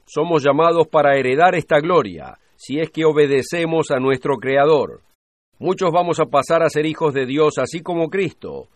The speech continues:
si estamos dispuestos a someternos. Notemos lo que dice en Romanos ocho,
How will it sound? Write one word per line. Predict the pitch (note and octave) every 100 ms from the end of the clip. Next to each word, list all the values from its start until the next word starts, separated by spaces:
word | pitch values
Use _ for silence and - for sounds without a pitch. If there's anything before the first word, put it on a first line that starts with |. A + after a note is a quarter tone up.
| _
si | - G2
estamos | A2 - F#3+ F#3+ D3+
dispuestos | C#3+ D3 D#3 D3 C#3+
a | C3+
someternos. | C#3 C3 C3 D#3 A#2 D2+ G#1+ - _ _ _
Notemos | - F#2 F#3+ F3+
lo | E3+
que | D3+
dice | D#3 E3+ D#3
en | D#3
Romanos | C#3 C#3+ D#3 D#3 C3+
ocho, | C#3+ C#3+ D3 C#3